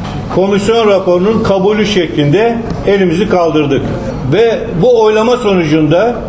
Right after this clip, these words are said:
aslında özel kalemden gelen bu talep reddedilmiş oldu.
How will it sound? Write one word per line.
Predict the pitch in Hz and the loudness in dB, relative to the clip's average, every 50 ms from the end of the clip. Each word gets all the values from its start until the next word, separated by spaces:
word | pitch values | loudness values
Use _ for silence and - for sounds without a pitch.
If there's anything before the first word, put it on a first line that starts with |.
| - - - - - - - - | -10 -10 -10 -10 -10 -8 -6 -2
aslında | 147 160 156 - - 190 185 208 | 0 0 0 0 0 0 0 2
özel | 196 185 175 185 214 220 196 - | 2 2 2 2 2 0 0 0
kalemden | 190 170 170 160 151 147 147 143 | 0 0 0 0 2 2 2 2
gelen | 135 135 135 135 131 135 147 | 2 2 2 0 0 0 0
bu | 185 185 - | -2 -2 0
talep | 160 147 160 196 233 233 - - - - - - - - - 131 | 0 0 2 0 0 -2 -4 -6 -8 -8 -8 -8 -8 -6 -2 0
reddedilmiş | 139 - 208 190 185 190 170 160 160 165 160 147 143 | 0 0 0 0 0 0 0 0 0 0 0 0 0
oldu. | 139 120 107 101 92 92 - | 0 0 0 0 -2 -2 -4